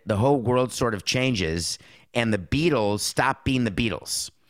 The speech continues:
But he knew the Beatles and knew all their songs, and he was a failed songwriter, and he was a failed guitarist. And all of a sudden, he starts singing, "Yesterday,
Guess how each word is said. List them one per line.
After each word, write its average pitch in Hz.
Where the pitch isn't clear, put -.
But 113
he 165
knew 151
the 95
Beatles 95
and 117
knew 131
all 123
their 107
songs, 131
and 107
he 123
was 107
a -
failed 117
songwriter, 107
and 92
he 113
was 101
a 87
failed 107
guitarist. 95
And 123
all 139
of 135
a 123
sudden, 131
he 139
starts 120
singing, 113
"Yesterday, 87